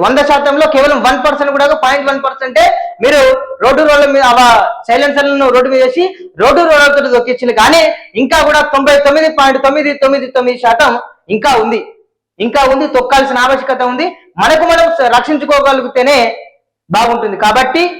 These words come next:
పోలీస్ శాఖ కూడా నిమగ్నం కావాలి. ఏదైతే కన్సర్న్ డిపార్ట్‌మెంట్, అదేవిధంగా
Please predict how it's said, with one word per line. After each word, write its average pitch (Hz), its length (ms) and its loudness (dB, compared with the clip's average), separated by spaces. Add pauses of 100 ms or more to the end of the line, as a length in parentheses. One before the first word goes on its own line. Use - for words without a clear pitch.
(280)
పోలీస్ 254 260 2
శాఖ 277 140 0 (100)
కూడా 262 160 4 (380)
నిమగ్నం 262 420 0
కావాలి. 262 300 4 (380)
ఏదైతే 269 300 0 (400)
కన్సర్న్ 311 400 0
డిపార్ట్‌మెంట్, 285 480 0 (320)
అదేవిధంగా 269 440 0